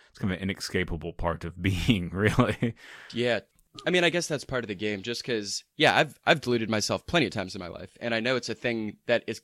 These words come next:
Speaker 2: possible of happening. So it's just kind of an interesting, yeah, I don't know, <laughs> just, like, the, the non-precision of being a human, how, like, nothing is
Speaker 1: Yeah.
Speaker 2: precise, nothing is perfect, everything's messy and sloppy. Also, dude, do you mind if I just ask you a zoom out question here?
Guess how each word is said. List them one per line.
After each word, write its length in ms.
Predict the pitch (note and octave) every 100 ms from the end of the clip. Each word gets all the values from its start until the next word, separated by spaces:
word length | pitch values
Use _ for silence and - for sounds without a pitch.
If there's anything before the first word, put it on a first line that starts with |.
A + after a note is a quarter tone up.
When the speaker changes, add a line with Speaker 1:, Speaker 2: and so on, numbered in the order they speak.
| _ _ -
Speaker 2:
possible 360 | C3 B2+ A#2+
of 80 | F2
happening. 420 | G2 F2+ F#2 F2 - _ _
So 160 | - B2+
it's 100 | A#2+
just 160 | D#3+ -
kind 140 | E3+
of 80 | B2+
an 80 | G#2+
interesting, 680 | A2+ - A2 A#2 G#2 G#2 - _ _ _ _ _
yeah, 200 | D#3 E3 -
I 60 |
don't 100 | D#3
know, 160 | B2 C#3
<laughs> 0 |
just, 240 | D#3 D#3
like, 160 | F#3 -
the, 300 | F3+ D3 - - -
the 140 | B2+ C#3
non-precision 880 | B2 B2+ D3 C#3+ B2 - B2 A2 G#2
of 80 |
being 180 | F#2 A2
a 60 | G2+
human, 340 | G#2+ F#2+ F#2
how, 160 | G2 G#2
like, 220 | G2+ G2
nothing 280 | A#2 A2+ G2
is 120 | F#2+
Speaker 1:
Yeah. 80 | E2
Speaker 2:
precise, 500 | G2+ - G2+ G2+ -
nothing 220 | G#2+ G#2+
is 80 | G2
perfect, 540 | - G#2 G2 G2 - -
everything's 420 | G#2+ G#2 G#2 G2+ G2+
messy 380 | G2 G2+ G#2
and 300 | G2 F#2+ F#2 -
sloppy. 540 | - A2+ G#2 G#2 G2+ - _ _ - _ _ _ _ _ _ _ _ _ _ -
Also, 240 | F3 G3
dude, 220 | F3 E3 - _ -
do 60 |
you 40 | C3+
mind 120 | G3
if 100 | G3
I 100 | C#3+
just 320 | B2 A#2 - -
ask 180 | A#2+
you 100 | C3+
a 40 | G#2
zoom 240 | F#2 G2
out 140 | A2+ -
question 340 | C3 - C3+
here? 160 | C#3